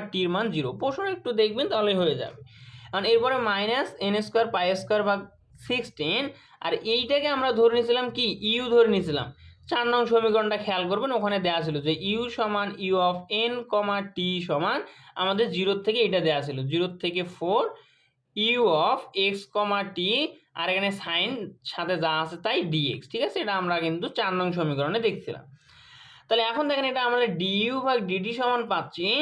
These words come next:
এখানে মাইনাস n পাই, দেখেন এটা তো জিরো হয়ে গেল, জিরো, তাহলে জিরোর সাথে মাইনাস n পাই by four গুণ করলে জিরোই হচ্ছে, জিরোটা আমি লিখি নাই, তাহলে মাইনাস এখানে থাকতেছে এন স্কয়ার পাই স্কয়ার ভাগ সিক্সটিন ইউ, এটা আমরা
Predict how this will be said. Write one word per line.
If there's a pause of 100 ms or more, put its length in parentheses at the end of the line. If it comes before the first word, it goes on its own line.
(440)
এখানে (160)
মাইনাস (320)
n (240)
পাই, (280)
দেখেন
এটা
তো (140)
জিরো
হয়ে
গেল, (140)
জিরো,
তাহলে
জিরোর
সাথে (200)
মাইনাস (180)
n (180)
পাই
by (100)
four
গুণ
করলে (100)
জিরোই
হচ্ছে, (100)
জিরোটা
আমি
লিখি
নাই, (340)
তাহলে (100)
মাইনাস
এখানে
থাকতেছে (100)
এন (140)
স্কয়ার
পাই (160)
স্কয়ার
ভাগ (120)
সিক্সটিন (400)
ইউ, (200)
এটা
আমরা